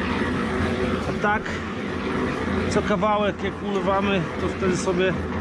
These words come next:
daję następną. Ale i tak nam braknie siatki, bo dlaczego braknie?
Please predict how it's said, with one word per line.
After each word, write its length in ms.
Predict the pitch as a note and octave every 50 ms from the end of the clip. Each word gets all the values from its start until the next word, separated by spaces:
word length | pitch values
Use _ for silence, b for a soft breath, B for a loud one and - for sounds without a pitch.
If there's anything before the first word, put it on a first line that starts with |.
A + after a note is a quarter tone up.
| - - - - - - - - - - - - - - - - - - - - - - - - - F#3 - - - - - E3+ F3+
daję 220 | F#3+ F#3+ F#3+ F#3+ F3+
następną. 760 | F3 E3 - - A3+ A3 A3 - - - A#3+ A#3+ B3 B3+ A#3 - - - - - - - - - - E3+ - - E2+ - - - - - - - - - - - - - - - - - - - - - - - - - - - - - - - - - - - - - - - - - D2 D2 - - - - - - - - - - F#3+ F#3+ F#3+ - - - C4 -
Ale 380 | C4 C#4+ C4+ A3+ A3 G#3+ A#3 B3+
i 60 | C#4 G3
tak 300 | - B3 G#3+ G#3 F#3+ G3
nam 200 | A3 A#3+ B3+ C4
braknie 540 | D4+ D#4+ D#4 C#4 - - - - - - - - - - - - - - - - - - - - - - - - - - - - - -
siatki, 640 | - - B3 A3+ F#3 D3 - - - - A3+ C4 C4+
bo 420 | A3+ A3 A3+ A3 A#3 B3+ C#4+ C#4 - - - - - - - - - - - - - - - - - - - - - - - - - - - - - - - - - - - - - - - - - - - - - - - - -
dlaczego 400 | E3+ F3+ - - A#3+ - G#3+ A3
braknie? 640 | F#3+ A3 G#3 F#3+ - - - G3+ G#3 G#3+ B3 C#4